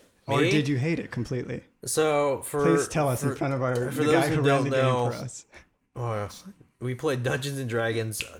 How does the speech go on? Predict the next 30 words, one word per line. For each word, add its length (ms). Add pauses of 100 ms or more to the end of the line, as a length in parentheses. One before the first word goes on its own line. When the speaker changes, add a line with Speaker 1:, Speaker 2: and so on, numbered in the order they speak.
(140)
Speaker 2:
Jordan 280
never 200
played 180
before. 360
I'd 200
never 180
played 200
Speaker 1:
<clears throat> 80
Speaker 2:
before. 400 (840)
Jordan 340
has 200
played 340
several 300
times. 560 (460)
Um, 600
and 100
that 80
was 140
cool. 580
I, 300
I, 680
I 40
feel 180
like 180
I 60
definitely 340
could 120
have 80
been 260
a 120